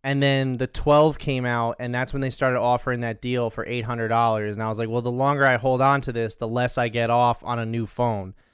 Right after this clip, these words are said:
So it's like, actually holding on to my phone longer is gonna, I'm gonna pay more money for a new phone.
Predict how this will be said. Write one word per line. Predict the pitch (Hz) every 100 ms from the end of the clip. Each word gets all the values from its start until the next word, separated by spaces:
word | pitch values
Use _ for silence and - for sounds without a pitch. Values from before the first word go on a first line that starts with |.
| _ -
So | 143 131
it's | 123
like, | 135 127 - - _
actually | 143 147 170 - 165 165
holding | 147 156 156 147
on | 135 143
to | 143
my | 135 131
phone | - 135 135
longer | 123 127 135 143
is | 147 131 117
gonna, | 135 127 120 - _ _ _
I'm | 147 151
gonna | 165 156
pay | - 160 156
more | 147 151 139
money | 143 147 127
for | - 131
a | 127
new | 131 127
phone. | - 131 107 95